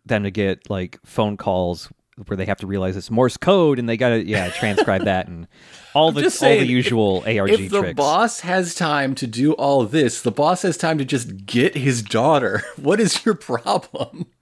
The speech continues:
Speaker 1: Yeah.
Speaker 2: So, so according to this inscription, they have to take the key to a turtle that's inside a drinking fountain at a particular <laughs> train platform in Naples, you know, their home base, and then they're supposed to get on a train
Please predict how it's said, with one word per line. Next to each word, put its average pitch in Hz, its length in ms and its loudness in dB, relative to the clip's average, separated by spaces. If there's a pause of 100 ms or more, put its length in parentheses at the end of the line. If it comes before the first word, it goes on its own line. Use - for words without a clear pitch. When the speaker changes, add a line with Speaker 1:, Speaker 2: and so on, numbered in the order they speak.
(140)
Speaker 1:
Yeah. 92 400 0 (400)
Speaker 2:
So, 160 720 -6
so 165 220 2
according 196 320 2
to 170 60 2
this 147 180 0
inscription, 110 480 -2
they 101 80 -6
have 117 120 -4
to 117 80 -16
take 170 280 -4
the 214 80 -8
key 139 460 -2 (240)
to 131 260 0
a 117 60 2
turtle 123 720 0
that's 120 300 -2
inside 147 500 0
a 117 80 0
drinking 131 480 -4
fountain 95 480 -4 (100)
at 120 100 2
a 127 80 4
particular 240 800 0
<laughs> - 20 -4
train 233 380 2
platform 139 800 0 (100)
in 170 280 2
Naples, 113 680 -2
you 117 100 0
know, 107 120 2
their 113 140 2
home 131 200 -4
base, 87 400 -6
and 101 180 -6
then 123 140 0
they're 143 140 2
supposed 120 320 -2
to 101 80 -4
get 117 260 -2
on 131 220 0
a 139 40 0
train 110 480 0